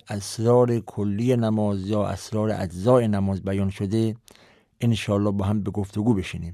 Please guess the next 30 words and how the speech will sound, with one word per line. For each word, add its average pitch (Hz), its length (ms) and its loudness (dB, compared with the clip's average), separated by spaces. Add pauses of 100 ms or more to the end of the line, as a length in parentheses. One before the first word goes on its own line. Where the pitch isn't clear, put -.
از - 160 -10
خداوند 123 420 4
متعال 117 440 4
می‌خوایم 120 320 2
که 104 140 -4
انشالله 104 340 -2
در 98 140 0
این 107 240 2 (720)
امر 127 360 4
به 120 260 -6
همه 120 420 4
ما 117 460 2
کمک 120 360 0
بکنه 117 320 -2
و، 104 100 0
اه، 101 160 -2 (1200)
انشالله 120 400 2
در 110 160 4
فهم 120 320 0
این 120 160 2
اسرار 110 460 -2
به 107 200 -4
یاری 107 300 0
خداوند 101 420 -4
متعال 98 340 -2
موفق 101 520 -2
و 104 100 2
مؤید 95 440 -2
باشیم 90 260 -10
انشالله. 87 480 -8